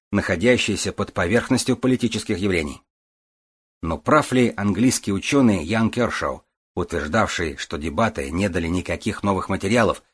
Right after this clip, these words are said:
которые вели бы к более глубокому пониманию Третьего Рейха? Прав, если подходить к спору как к классическому научному дискурсу, для которого характерное выдвижение гипотез, поиск путей для их подтверждения или опровержения,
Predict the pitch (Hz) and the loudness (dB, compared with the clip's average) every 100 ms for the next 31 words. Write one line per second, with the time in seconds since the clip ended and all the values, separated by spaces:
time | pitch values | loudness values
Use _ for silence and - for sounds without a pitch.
0 | _ _ - 90 87 78 78 92 87 87 | _ _ -6 -2 -2 -2 -2 0 0 -2
1 | - - 92 95 80 80 76 85 95 90 | -6 -8 -2 0 0 -2 -2 0 0 0
2 | 85 85 85 95 87 - 85 76 80 80 | -4 -2 0 0 0 -2 -6 -4 -2 -4
3 | - - - _ _ _ _ _ _ _ | -6 -14 -16 _ _ _ _ _ _ _
4 | _ 131 151 120 - - - 117 - 107 | _ 4 4 4 -4 -12 -2 0 0 -2
5 | 104 - 107 110 - - 151 127 127 127 | -4 -2 0 0 -2 4 6 6 6 2
6 | - _ - 135 123 120 143 120 - 127 | 0 _ -2 2 4 2 -2 -4 2 4
7 | 117 117 113 117 113 120 - 82 - 76 | 4 2 0 4 4 4 -2 -6 -6 -10
8 | - _ _ _ 90 87 85 107 101 87 | -12 _ _ _ -4 -2 0 2 4 2
9 | 92 85 - 117 101 90 82 80 76 98 | 0 -2 2 4 4 2 0 -2 0 2
10 | 92 80 110 120 123 - - _ _ - | 2 0 4 4 4 -2 -10 _ _ 4
11 | 104 - - 85 101 85 87 87 - 82 | 4 4 -4 -4 -2 0 -2 -2 -6 -6
12 | 80 82 104 101 104 104 98 101 107 117 | -6 0 2 4 2 -2 -2 0 2 4
13 | 127 120 82 | 6 4 2